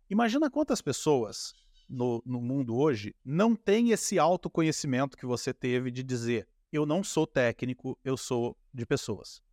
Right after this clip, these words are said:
E passa a vida sofrendo porque não, não se conhece. Então, quer dizer, o primeiro passo é, você precisa se conhecer e o gestor tem um papel gigante em ajudar o liderado a buscar esse autoconhecimento. Depois, imagina quantas pessoas têm o autoconhecimento,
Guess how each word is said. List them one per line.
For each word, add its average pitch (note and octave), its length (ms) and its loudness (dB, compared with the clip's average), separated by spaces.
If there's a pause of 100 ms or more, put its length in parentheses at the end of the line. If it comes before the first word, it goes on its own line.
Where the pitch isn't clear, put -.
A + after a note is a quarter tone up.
(160)
E D3+ 60 -6
passa G3 360 4
a - 20 6
vida G3 280 0
sofrendo E3 560 -2
porque E3 240 -2
não, D#3 180 0 (120)
não D3+ 120 -6
se - 120 -10
conhece. - 540 -4 (220)
Então, B2+ 120 -4
quer D3+ 100 2
dizer, A2+ 260 -2
o - 40 -20
primeiro B2+ 280 -2
passo C#3 400 2
é, G2+ 140 0
você - 140 -12
precisa D#3 240 -2
se - 100 -6
conhecer C#3+ 460 0
e G#3 80 2
o F3+ 60 2
gestor F#3+ 360 0
tem G#3 120 0
um F#3+ 40 -4
papel D3 400 2
gigante C3+ 540 -2
em F3 80 -2
ajudar C#3+ 560 0 (160)
o B2+ 80 -6
liderado C3 540 2
a C3+ 60 0
buscar C3 340 -2
esse B2 160 -4
autoconhecimento. A#2+ 640 -6
Depois, E3+ 500 2 (140)
imagina G#3 340 4
quantas C4+ 300 0
pessoas G#3+ 560 0
têm C#4 320 4
o A#3 80 2
autoconhecimento, E3 880 -2